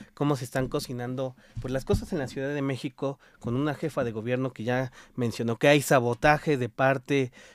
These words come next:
pues, de, de, de ciertos sectores, ha dicho nombres, pero a ver, el perfil, ¿quién debe de encabezar esta alianza? Y sobre todo también, <clears throat> pues, eh, pues en un escenario donde la Ciudad de México, un socavón,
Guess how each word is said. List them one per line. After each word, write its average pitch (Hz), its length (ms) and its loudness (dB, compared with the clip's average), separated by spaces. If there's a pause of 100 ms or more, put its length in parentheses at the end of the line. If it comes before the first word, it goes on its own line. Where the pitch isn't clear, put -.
pues, 117 240 -4
de, 120 300 0
de, 117 560 -4
de 113 140 -6
ciertos 170 400 4
sectores, 170 640 0
ha 123 100 -4
dicho 123 260 -6
nombres, 147 440 -2 (280)
pero 127 160 2
a - 20 6
ver, 156 220 4
el 139 140 -2
perfil, 233 440 0
¿quién 143 220 -2
debe 156 180 0
de 143 80 -2
encabezar 117 460 -6
esta 120 160 -12
alianza? 110 420 -12 (240)
Y 143 100 -4
sobre 170 260 0
todo 233 220 6
también, 196 460 4 (500)
<clears throat> 254 460 6
pues, 165 320 4
eh, 139 800 4
pues 151 180 -6
en 160 80 0
un 202 160 2
escenario 165 480 0
donde 135 240 0
la 120 120 -4
Ciudad 139 220 -2
de 147 100 -2
México, 135 560 -4 (520)
un 151 400 0
socavón, 139 680 -4